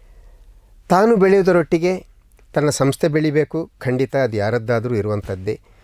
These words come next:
ಸಂಸ್ಥೆಯಲ್ಲಿರುವಂಥ ಉದ್ಯೋಗಿಗಳಿಗೂ ಅವಕಾಶ ಸಿಗಬೇಕು, ಅವರೂ ಬೆಳಿಬೇಕು, ಅದು ಖಂಡಿತ, ಅದು ಕೂಡ ಯಾರಿಗಾದರೂ ಇದ್ದದ್ದೇ.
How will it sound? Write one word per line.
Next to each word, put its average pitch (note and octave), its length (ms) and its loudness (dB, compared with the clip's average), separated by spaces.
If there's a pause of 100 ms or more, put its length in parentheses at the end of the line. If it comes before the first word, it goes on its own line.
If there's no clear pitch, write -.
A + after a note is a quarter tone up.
(200)
ಸಂಸ್ಥೆಯಲ್ಲಿರುವಂಥ F3 880 2
ಉದ್ಯೋಗಿಗಳಿಗೂ F3 1040 0 (320)
ಅವಕಾಶ D3 380 0
ಸಿಗಬೇಕು, C#3+ 580 -4
ಅವರೂ B2+ 340 0
ಬೆಳಿಬೇಕು, B2+ 680 -4
ಅದು A#2 180 -6
ಖಂಡಿತ, A#2 400 -4 (160)
ಅದು A2+ 200 -4
ಕೂಡ C3+ 180 0
ಯಾರಿಗಾದರೂ A2 600 -2
ಇದ್ದದ್ದೇ. G2 560 -8